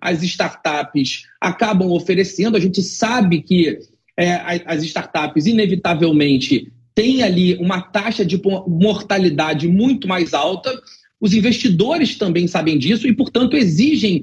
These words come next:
um retorno muito maior. Se essa fonte começa a secar, Aros, a gente começa a ver esse mercado sendo drenado. Tem menos dinheiro pra investir em capital de risco e aí começa essa onda de demissões. Eu não acho que é uma bolha,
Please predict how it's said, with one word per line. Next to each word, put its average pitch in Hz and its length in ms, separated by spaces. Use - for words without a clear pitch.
um 240 100
retorno 247 520
muito 240 260
maior. 240 460
Se - 220
essa 339 260
fonte - 440
começa 233 560
a 214 40
secar, 190 760
Aros, 117 320
a 254 120
gente 240 300
começa 220 540
a 247 40
ver 202 420
esse 240 260
mercado 226 720
sendo 262 560
drenado. 226 640
Tem 208 220
menos 254 420
dinheiro 185 400
pra 175 160
investir 160 920
em 226 200
capital 175 420
de 202 100
risco 214 480
e 285 80
aí 247 340
começa 233 400
essa 240 240
onda 220 360
de 208 120
demissões. 190 800
Eu 285 60
não 262 120
acho 226 220
que 220 60
é 214 40
uma 214 180
bolha, 208 640